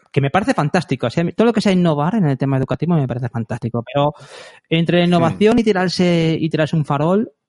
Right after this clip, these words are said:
Speaker 1: hay poco, poco margen. Entonces, esto era, eh, te-, el, el, se, se publicitaba como, eh, ¿te imaginas una escuela sin clases, sin límite de edad,
Speaker 2: Hmm.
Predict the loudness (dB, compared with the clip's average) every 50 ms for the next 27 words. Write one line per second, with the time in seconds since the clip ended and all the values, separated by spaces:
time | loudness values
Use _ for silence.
0 | _ -14 -4 -2 0 0 0 0 -2 -4 -2 -2 -4 -2 -2 -2 -2 -2 -2 -4
1 | -4 -4 -6 -4 -6 -6 -4 -4 -6 -6 -6 -8 -12 -18 -20 -20 -20 _ _ -20
2 | -20 -20 -16 -6 -6 -2 -2 0 -2 -2 -4 -4 -4 -4 -4 0 0 2 2 2
3 | 2 0 -2 -2 -2 -2 -2 0 0 0 0 -2 -2 -4 -4 -8 -8 -6 -4 -2
4 | -2 -2 -2 -2 -2 -2 -2 -2 -2 -4 -8 -10 -4 -2 -2 0 0 -2 -2 -2
5 | -4 -4 -6 -6 -6 -8 -8 -8 -6 -6 -6 -6 -4 -6 -6 -4 -6 -4 -2 -2
6 | 0 0 -2 -2 -4 -4 -2 -2 -2 0 0 0 2 0 0 -2 -4 -4 -4 -2
7 | -2 -2 -2 -2 -2 -2 0 -2 0 -2 -4 -2 -2 -2 -2 0 0 -2 -2 -2
8 | -2 -2 -2 -2 -2 -4 -6 -6 -4 -4 -4 -4 -2 -2 -4 -4 -4 -8 -18 _
9 | _ _ _ _ -20 -20 -20 -20 -20 -20 -20 -20 -20 -12 -6 -4 -2 -2 0 0
10 | 0 0 0 2 2 4 4 4 2 2 0 0 0 0 0 0 -2 -2 -2 -4
11 | -4 _ _ _ _ _ -8 -8 -8 -8 -8 -12